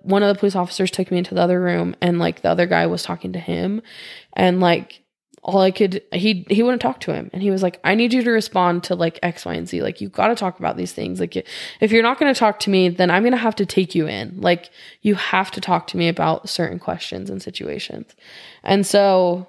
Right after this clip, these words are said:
like, he finally talked with him. I talked with the other police officer, and he was like, "Maybe you guys should go to counseling. Like, you guys,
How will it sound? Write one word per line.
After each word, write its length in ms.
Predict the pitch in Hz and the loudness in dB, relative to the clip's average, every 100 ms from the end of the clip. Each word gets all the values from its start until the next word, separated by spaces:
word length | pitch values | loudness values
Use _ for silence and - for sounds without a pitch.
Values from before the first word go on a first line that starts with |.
| - | -10
like, 160 | - 185 | -4 -2
he 140 | - | 0
finally 340 | 220 208 214 214 | 2 4 4 4
talked 260 | 208 190 | 2 0
with 120 | 208 - | -4 0
him. 240 | 196 185 | 2 2
I 100 | 170 | 2
talked 240 | 190 196 | 2 -2
with 80 | 208 | 0
the 80 | 208 | 0
other 180 | 190 185 | 2 2
police 280 | - 190 180 | 0 -2 0
officer, 600 | 180 185 - 180 180 175 | -2 -4 -4 0 2 2
and 300 | 170 175 - - - - | 0 -4 -12 -20 -20 -20
he 160 | - 202 | -4 2
was 180 | 180 175 | 2 2
like, 240 | 175 170 | 0 2
"Maybe 240 | 185 175 190 | 0 2 2
you 140 | 202 | 2
guys 180 | 208 208 | 2 0
should 160 | 233 | -2
go 160 | 214 220 | -4 -4
to 100 | - | -6
counseling. 600 | - 254 247 - 240 226 | -2 -2 -2 0 0 2
Like, 220 | 202 180 | 0 -2
you 60 | 190 | -2
guys, 380 | 185 175 175 | -2 -2 -6